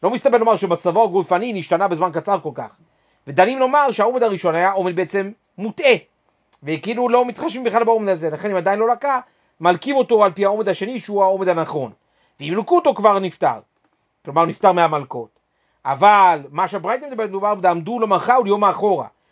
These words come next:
שהעומד השני נערך למחרת העומד הראשון, או ביום מאוחר יותר. אנחנו מניחים שהעומד הראשון בעצם שקבעו בית דין אכן היה עומד נכון אז, אלא שמצבו, מצב בריאותו בעצם נשתנה בינתיים ונחלש, לכן אין הכרחי בדבר אם הלקו אותו כבר, אם עדיין לא הלקו אותו,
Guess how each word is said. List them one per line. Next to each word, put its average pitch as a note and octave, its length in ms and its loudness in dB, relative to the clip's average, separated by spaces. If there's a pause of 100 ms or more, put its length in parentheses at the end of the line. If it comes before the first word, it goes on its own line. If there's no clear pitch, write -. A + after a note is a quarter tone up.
שהעומד G#3+ 540 -2
השני A3+ 340 0
נערך G#3 360 0
למחרת G3+ 480 0
העומד F#3+ 180 -2
הראשון, E3+ 320 -2
או C#3+ 60 -4
ביום F3 360 -4
מאוחר F#3 260 0
יותר. A#2+ 300 -6 (400)
אנחנו C#3 200 -4
מניחים F3 300 -2
שהעומד F#3+ 240 2
הראשון G3 280 0
בעצם F#3 220 -4
שקבעו D#3 320 -8
בית G3 140 -2
דין G3 100 0
אכן G#3 240 0
היה G3 100 2
עומד G3 220 -2
נכון F#3 260 -2 (180)
אז, D#3 480 0 (400)
אלא F#3 120 -6
שמצבו, F3 500 2
מצב F#3 380 -2
בריאותו G#3 320 0
בעצם F#3+ 300 -4
נשתנה F3+ 360 -2
בינתיים C#3 360 -4
ונחלש, C3+ 540 -8 (360)
לכן G3 200 0
אין A#3 160 2
הכרחי B3+ 200 -6
בדבר G3+ 320 2
אם F#3+ 60 -4
הלקו F3+ 280 -6
אותו E3+ 200 -2
כבר, D3 300 0
אם D#3 80 -4
עדיין F#3+ 240 0
לא C#4 100 2
הלקו A3+ 200 -8
אותו, G#3+ 340 0